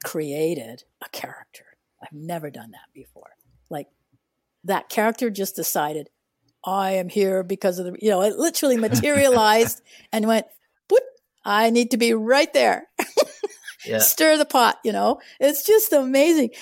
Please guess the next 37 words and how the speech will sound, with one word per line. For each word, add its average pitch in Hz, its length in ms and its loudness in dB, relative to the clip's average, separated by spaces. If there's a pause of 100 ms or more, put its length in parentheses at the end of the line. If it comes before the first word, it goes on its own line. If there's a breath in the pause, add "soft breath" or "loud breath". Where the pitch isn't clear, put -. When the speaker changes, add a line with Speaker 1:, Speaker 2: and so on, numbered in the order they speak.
(120 loud breath)
Speaker 1:
And 247 220 2
the 247 60 -2
fact 285 260 0
that 320 160 0
we, 240 540 -2
you 247 100 -2
know, 190 360 0 (220)
as 214 460 -2
seasoned 285 600 2
writers, 170 440 0
and 175 80 -12
I 175 120 -8
think 247 280 -6 (180)
we're 196 180 0
all 226 200 4
agreeing 208 600 -2
that 151 180 -8
as 180 180 -8
we 202 140 -6
get 190 200 -10
more 180 200 -12
seasoned, 175 560 -12
we 151 80 -12
can 131 200 -16
take, 143 280 -16 (520)
I - 120 -16
don't 139 100 -18
know 131 160 -14
if - 160 -16
it's - 180 -16
more 135 160 -18
risks, 151 520 -8 (400 soft breath)
we 151 100 -14
can 151 120 -14
be 139 120 -12
a 131 60 -14
bit 135 160 -12